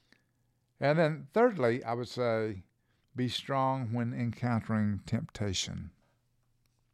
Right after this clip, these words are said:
In chapter ten and verse twelve, or, I'm sorry, chapter ten and verse thirteen of First Corinthians, Paul says, No temptation has overtaken you, but such as is common to man. And God is faithful,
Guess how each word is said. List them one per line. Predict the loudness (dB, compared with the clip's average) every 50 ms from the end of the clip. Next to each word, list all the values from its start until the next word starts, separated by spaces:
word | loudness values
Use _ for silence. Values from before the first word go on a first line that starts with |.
| _ _ -10 -10 -10 -12 -14 -16 -20 -20 -20 -20 -20 -20 -16 -12
In | -8 0
chapter | 4 4 4 4 4 0 -2
ten | 0 0 0 0
and | 2 0
verse | 0 0 -2 -4
twelve, | -4 0 4 6 6 6 6 4 2 -2
or, | -4 -4 -2 -2 -2 -4 -8 -12 -20 -20 -20 _ _ _ -14
I'm | -10 -4
sorry, | -2 0 0 0 -2 -4
chapter | -2 -2 -2 -2 -2 -6 -10
ten | -6 -2 0 0 2
and | 0 0
verse | -4 -6 -8
thirteen | -8 -10 -10 -8 -6 -2 0 0 2 2 0 0 -2 -6 -10 _ _ -20 -20 _ _ _ _ _ -16
of | -6 -2
First | -2 -2 -2 -4
Corinthians, | -4 -2 -2 -2 -2 -4 -4 -4 -4 -6 -4
Paul | -2 2 2 2 2 0
says, | 0 -2 -2 0 0
No | 0 0 0
temptation | 0 0 -2 -2 0 0 0 0 0 -2 -4 -8 -8 -10 -12 -14 _ _ _ _ _ _ _ _ _ _ _ -6
has | -6 -6 -2 0
overtaken | 0 2 2 4 2 4 4 4 4 4 4 4 4
you, | 4 2
but | 0 0
such | 0 0 0 0 0 -2
as | -2 -4 -4
is | -6 -10 -10
common | -6 -4 -2 -2 -2 -2 -4
to | -4 -4
man. | -4 -4 -4 -6 -6 -10 -12 -16 _ _ _ _ _ _ _ _ _ _ _ -10
And | -4 2
God | 4 4 4 2
is | 0 -2
faithful, | -4 -4 -4 -4 -6 -12 -16 -18 -18